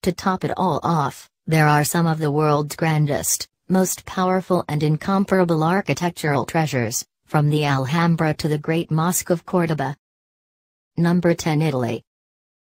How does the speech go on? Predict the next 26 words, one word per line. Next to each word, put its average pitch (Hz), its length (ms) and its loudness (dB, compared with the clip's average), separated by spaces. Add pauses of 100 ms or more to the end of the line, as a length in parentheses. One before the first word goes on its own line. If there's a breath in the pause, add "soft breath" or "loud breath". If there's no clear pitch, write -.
(140)
The 165 120 2
world's 175 340 2
most 170 320 0
beautiful 165 520 2
city, 143 440 0 (200)
the 175 140 4
most 175 320 2
inspiring 160 880 0
cultural 175 600 0
treasures, 135 520 -2 (280)
and 156 180 4
magnificent 170 840 0
scenery, 165 560 2 (180)
nowhere 196 520 2
else 160 260 0
in 160 140 0
the 160 100 0
world 170 380 2
will 160 160 0
you 151 160 0
find 147 400 0
a 143 60 0
bigger 165 360 2
concentration 170 880 0
of 135 220 -4
beauty. 160 420 0